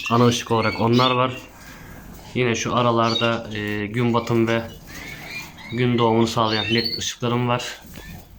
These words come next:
Şu cihazım, e, O ledleri yakıyor. Yavaş yavaş yakıyor, yavaş yavaş söndürüyor. Şurada da direkt ana ışığı sağlayan diğer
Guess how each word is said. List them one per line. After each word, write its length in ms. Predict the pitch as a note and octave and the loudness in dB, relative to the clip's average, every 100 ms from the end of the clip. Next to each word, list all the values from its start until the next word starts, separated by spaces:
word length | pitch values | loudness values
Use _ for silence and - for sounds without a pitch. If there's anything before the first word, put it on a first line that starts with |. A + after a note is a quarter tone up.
| - - - - - - - - - - - - - - _ _ - _ - | -20 -16 -16 -10 -4 -2 -2 -4 -10 -20 -20 -20 -20 -20 _ _ -20 _ -12
Şu 240 | - C#3 | -6 -2
cihazım, 480 | C3+ C3+ B2 C#3 - - | 0 0 2 2 2 0
e, 240 | A#2 A2+ A2+ | 0 0 2
O 180 | B2+ | 2
ledleri 360 | C3 C3 C3 C#3 | 2 2 2 4
yakıyor. 440 | D3 C#3+ C#3+ C#3+ C#3+ - - - - | 4 4 4 4 2 -10 -14 -12 0
Yavaş 340 | B2 B2 B2 | 4 4 2
yavaş 280 | A#2+ A2 - | 2 0 0
yakıyor, 380 | B2+ - C3 B2+ | -2 0 -2 2
yavaş 320 | A#2+ A#2 - | 2 0 0
yavaş 200 | G#2+ G2+ | -2 -2
söndürüyor. 640 | - B2 B2 B2+ B2+ B2+ - - - - - - - - - - - - - - | 2 2 4 4 2 0 -8 -18 -18 -16 -8 -6 -6 -12 -20 -18 -18 -20 -14 -4
Şurada 240 | A#2+ G#2+ | -2 0
da 160 | G#2+ - - | 0 0 -2
direkt 260 | A2+ A#2 - | 0 0 0
ana 200 | A2+ A2+ | 0 0
ışığı 380 | - A2+ G#2+ - | -2 -4 -4 -6
sağlayan 500 | - A#2 G2+ A2 A#2+ - - - - - - - - _ - - | -2 0 2 0 -2 -6 -8 -8 -8 -12 -12 -14 -18 _ -14 -6
diğer 220 | G#2+ G#2+ | 0 0